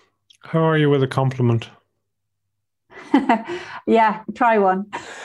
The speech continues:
Speaker 2: <laughs>
Speaker 1: Loads. I mean, the, the way you speak is, is very, very effective. I must say, it's,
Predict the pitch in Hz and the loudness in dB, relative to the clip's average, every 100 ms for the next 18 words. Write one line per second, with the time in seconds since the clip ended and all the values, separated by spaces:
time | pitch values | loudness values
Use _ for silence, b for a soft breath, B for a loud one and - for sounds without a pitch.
0 | - 311 - - - - - - 269 - | -2 -2 0 -6 -8 -18 -14 -4 -4 -4
1 | _ _ - - 135 131 - - 113 175 | _ _ -20 -14 -6 -6 -6 -6 0 2
2 | 262 160 120 120 131 120 - - 131 147 | 2 2 2 4 4 2 0 -4 0 2
3 | 147 147 147 160 165 175 185 135 - 165 | 4 2 2 2 4 4 4 2 0 -2
4 | 165 127 120 120 113 120 139 139 123 117 | 0 0 0 -2 0 2 2 2 4 2
5 | 101 127 135 110 104 120 113 110 104 104 | 2 0 -4 -4 -2 -2 -2 -2 -2 -6
6 | - | -16